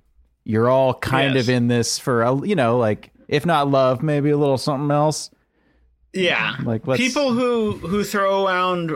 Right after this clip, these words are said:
Speaker 2: who throw around words like that, to me, haven't critically looked inwards.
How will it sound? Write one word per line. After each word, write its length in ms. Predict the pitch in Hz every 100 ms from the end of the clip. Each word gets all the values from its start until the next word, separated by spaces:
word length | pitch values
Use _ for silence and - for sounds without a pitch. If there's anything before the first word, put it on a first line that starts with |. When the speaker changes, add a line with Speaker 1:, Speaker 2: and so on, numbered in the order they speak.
| - 135
Speaker 2:
who 140 | 185
throw 340 | 151 165 190 185
around 440 | 147 147 151 135
words 340 | 123 143 151
like 220 | 156 156 165
that, 320 | 170 175 - _ _ _ _ _ _ _ _
to 140 | - 165
me, 440 | 160 170 190 214
haven't 340 | 175 160 156
critically 540 | 131 165 151 147 151 147
looked 320 | 127 123 131
inwards. 560 | 117 101 - 107 -